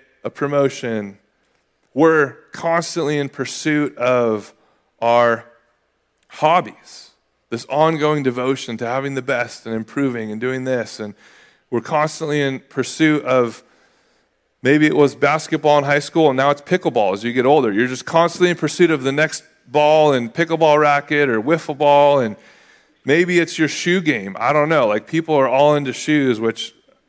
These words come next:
you know, I like a good pair of shoes. Support my feet as I get older. That's a good thing, I guess. I found out there's, like, different cushioning. I always just wanted a pair of skate shoes that could help me do the best kickflip and make me run faster, which both never really came to fulfillment, even though they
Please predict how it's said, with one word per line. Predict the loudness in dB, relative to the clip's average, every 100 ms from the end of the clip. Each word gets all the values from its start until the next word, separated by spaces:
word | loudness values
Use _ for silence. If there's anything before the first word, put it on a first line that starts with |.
| _
you | -6
know, | -2
I | 0
like | 2 0 -2
a | -6
good | -4 -4
pair | -2 -2
of | -2
shoes. | -2 -2 0 -2 -4 -12 -18 _ _ _ _ _ _
Support | -16 -4 0 0
my | 0
feet | 0 0 0
as | 0
I | -2
get | 0
older. | 0 2 2
That's | 2 0 -4
a |
good | -4 -4
thing, | -4 -4 -4
I |
guess. | -2 0 0 -4 -16
I | -8
found | -6 -2
out | 0 0 -2 -12 _ _
there's, | -6
like, | -6 -2
different | -4 -4 -10 -2
cushioning. | -2 -2 -6 -4
I | -4 -6 -10 _ -4
always | -2 -2
just | -4 -4
wanted | 0 0
a | -2
pair | -4 -4
of |
skate | -4 -6 -6
shoes | -6 -8 -6
that | -8
could | -6 -4
help | -4
me | -4
do | -4
the | -2
best | -4 -6
kickflip | -10 -6 -8 -8
and | -12 -16 _ _ _ _ _ _
make | -6 -6
me | -2
run | -2 -2
faster, | -2 -4 -4 -8 -4
which | -4 -6 -6
both | -4 -4 -4
never | -6 -2
really | -2 -2
came | -4 -10
to | -10
fulfillment, | -12 -8 -4 -4 -6 -10
even | -10 -8
though | -4
they | -4